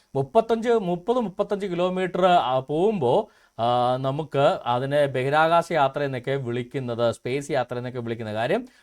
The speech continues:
ആ ഉയരത്തിലെത്തുമ്പോൾ ആകാശം കറുത്തിരണ്ട അവസ്ഥയിലായിരിക്കുമെന്ന്."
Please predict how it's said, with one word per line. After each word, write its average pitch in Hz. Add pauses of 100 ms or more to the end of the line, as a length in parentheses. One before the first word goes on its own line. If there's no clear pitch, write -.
(140)
ആ 131
ഉയരത്തിലെത്തുമ്പോൾ 208 (240)
ആകാശം 180
കറുത്തിരണ്ട 185
അവസ്ഥയിലായിരിക്കുമെന്ന്." 139